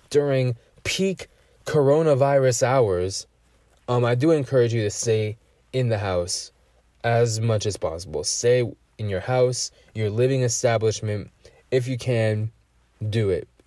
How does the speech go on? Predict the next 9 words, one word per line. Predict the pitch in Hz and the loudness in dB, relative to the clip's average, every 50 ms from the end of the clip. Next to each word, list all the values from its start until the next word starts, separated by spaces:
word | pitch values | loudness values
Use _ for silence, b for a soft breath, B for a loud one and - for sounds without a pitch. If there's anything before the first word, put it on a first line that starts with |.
| _ _ _ _ _ _ _ _ _ _ _ _ _ _ _ _ _ _ _ - - - | _ _ _ _ _ _ _ _ _ _ _ _ _ _ _ _ _ _ _ -20 -18 -10
I | - 107 110 | -4 0 2
am | 117 117 117 | 2 2 2
currently | 113 - 120 117 107 98 117 123 117 | 2 0 0 0 0 0 -2 0 0
indoors | 113 113 110 113 110 110 110 120 123 113 | 0 0 0 0 2 2 2 2 0 0
recording | 110 107 110 - 117 110 107 110 107 104 | -2 -4 0 0 2 2 2 0 0 0
this. | 110 127 123 - | -2 -2 0 0
I've | 117 101 90 | -2 -2 0
been | 101 98 98 | -2 -4 -4
indoors | 101 98 95 98 98 98 95 95 95 - | -4 -6 -4 -2 0 0 2 2 0 0